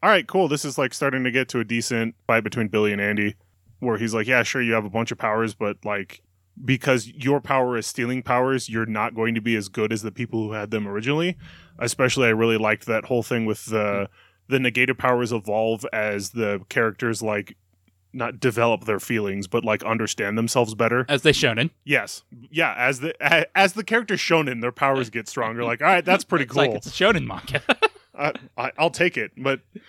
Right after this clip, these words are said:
Speaker 1: you know, it was like with Ninja Number Eight, not Ninja Number Eight. Uh,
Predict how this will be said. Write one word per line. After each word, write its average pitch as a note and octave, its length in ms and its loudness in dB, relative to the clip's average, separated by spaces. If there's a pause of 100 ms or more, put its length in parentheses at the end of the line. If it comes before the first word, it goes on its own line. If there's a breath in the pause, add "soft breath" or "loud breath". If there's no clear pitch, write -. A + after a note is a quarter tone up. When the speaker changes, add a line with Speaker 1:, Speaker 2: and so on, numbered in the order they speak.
(200 loud breath)
Speaker 1:
you C#3+ 100 2
know, D3 140 6
it - 20 4
was C3 140 0
like C3 240 2
with B2 260 0 (120)
Ninja B2+ 280 4
Number A2+ 260 4
Eight, G2 200 0
not A2 160 -2
Ninja F#2+ 240 -8
Number F#2+ 180 -8
Eight. G2 200 -8
Uh, G2+ 200 -6